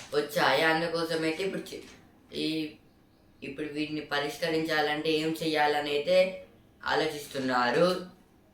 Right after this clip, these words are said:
జాబితా కావాలి అంటే, ఇప్పుడు జాబితా కావాలంట, అంటే, క్లియర్ చేయడానికి అనుకుంటా.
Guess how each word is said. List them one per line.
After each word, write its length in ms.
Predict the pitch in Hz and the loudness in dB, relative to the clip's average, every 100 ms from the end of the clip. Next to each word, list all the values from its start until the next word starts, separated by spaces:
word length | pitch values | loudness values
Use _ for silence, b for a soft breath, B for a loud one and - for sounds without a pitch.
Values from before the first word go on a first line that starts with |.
| _ - - - _ - - | _ -20 -20 -20 _ -20 -10
జాబితా 540 | 151 147 156 170 175 | 0 2 2 0 -2
కావాలి 960 | - 156 156 160 160 160 156 139 131 - | 2 4 6 6 6 4 4 2 -2 -6
అంటే, 200 | 131 147 | -8 -2
ఇప్పుడు 300 | 160 151 143 139 135 - - - - - - - - _ 107 | -2 0 0 0 -4 -8 -18 -20 -20 -20 -20 -20 -20 _ -14
జాబితా 520 | 123 135 147 160 160 151 | -6 -4 -2 -2 -2 0
కావాలంట, 640 | 139 139 135 131 120 117 131 | 0 2 2 0 -2 -2 2
అంటే, 640 | 170 - 131 131 131 - - - | 2 2 -2 -2 -4 -6 -16 -6
క్లియర్ 400 | 151 147 139 139 | -2 0 0 -2
చేయడానికి 480 | 127 123 123 123 | -2 -2 -4 -6
అనుకుంటా. 480 | 120 113 120 117 151 | -8 -8 -10 -4 0